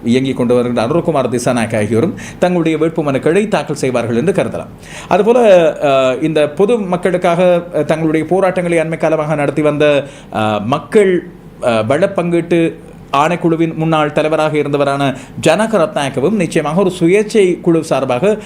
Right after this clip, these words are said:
தன்னுடைய வேட்புமனுவை தாக்கல் செய்யலாம் என்று கருதப்படுகிறது. சரத் பொன்சேகா, விஜயதாச ராஜபக்ச ஆகியோர் தாங்களும் போட்டியிடுவார்கள் என்று சொல்லி இவ்வாறு கருதப்படுகிறது. எனவே, இப்போது இவர்களோடு சேர்த்து இனி போட்டியிடப் போகின்ற ஒரு சிலரது முக்கியமான விடயங்கள் நாங்கள் இப்பொழுது எதிர்பார்க்கப்படுகிறது.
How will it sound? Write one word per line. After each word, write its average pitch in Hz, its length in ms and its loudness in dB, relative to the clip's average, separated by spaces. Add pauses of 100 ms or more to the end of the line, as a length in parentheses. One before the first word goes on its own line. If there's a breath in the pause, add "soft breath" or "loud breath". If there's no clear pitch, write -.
(140 loud breath)
தன்னுடைய 180 380 0
வேட்புமனுவை 160 520 0
தாக்கல் 151 280 -2
செய்யலாம் 120 320 -2
என்று 135 140 -2
கருதப்படுகிறது. 113 580 -4 (440 loud breath)
சரத் 220 320 4
பொன்சேகா, 214 440 2
விஜயதாச 185 500 0
ராஜபக்ச 170 420 0
ஆகியோர் 180 320 0
தாங்களும் 175 400 0
போட்டியிடுவார்கள் 156 640 0
என்று 135 120 -2
சொல்லி 131 220 0
இவ்வாறு 120 300 0
கருதப்படுகிறது. 113 640 0
எனவே, 156 360 0 (220 loud breath)
இப்போது 170 500 0
இவர்களோடு 170 580 2
சேர்த்து 214 560 2 (300 loud breath)
இனி 202 180 4
போட்டியிடப் 220 540 2
போகின்ற 196 480 2
ஒரு 165 200 2
சிலரது 180 400 0
முக்கியமான 185 480 0
விடயங்கள் 143 360 0
நாங்கள் 180 240 0
இப்பொழுது 160 320 0
எதிர்பார்க்கப்படுகிறது. 135 760 -2